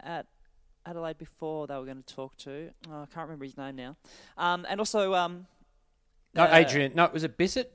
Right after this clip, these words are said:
Speaker 2: B-, Bickley? No. What's his?
Speaker 1: Ah,
Speaker 2: Ah.
Speaker 1: I can't remember. Yeah,
Speaker 2: Not
Speaker 1: sorry.
Speaker 2: Yeah.
Speaker 1: Um, but also, Worsfold, well, he's an interesting one 'cause they
Speaker 2: Well, he's the director of coaching at Adelaide.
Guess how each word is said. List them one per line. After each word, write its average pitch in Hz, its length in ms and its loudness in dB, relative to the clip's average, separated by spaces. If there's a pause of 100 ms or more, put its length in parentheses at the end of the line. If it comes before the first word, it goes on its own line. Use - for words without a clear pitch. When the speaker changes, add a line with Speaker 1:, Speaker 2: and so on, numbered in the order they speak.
(100)
Speaker 2:
B-, 156 180 -2
Bickley? 208 400 -4
No. 143 240 -2 (140)
What's 190 200 -8
his? 165 220 -10
Speaker 1:
Ah, 151 280 -18 (320)
Speaker 2:
Ah. - 20 -10
Speaker 1:
I 107 200 -8
can't 92 180 -14
remember. 160 320 -14 (180)
Yeah, - 80 -6
Speaker 2:
Not 180 180 4
Speaker 1:
sorry. 151 320 -4 (140)
Speaker 2:
Yeah. 107 260 -6 (840)
Speaker 1:
Um, 175 420 -4 (180)
but 208 140 0
also, 196 540 -2 (600)
Worsfold, 208 760 0 (680)
well, 202 120 -2
he's 285 160 -2
an 269 80 -6
interesting 277 320 -8
one 143 100 -6
'cause 170 220 -6
they 190 380 -2 (680)
Speaker 2:
Well, 151 80 2
he's 185 100 4
the 196 80 4
director 175 340 6
of 147 120 2
coaching 147 380 4
at 123 80 0
Adelaide. 127 580 4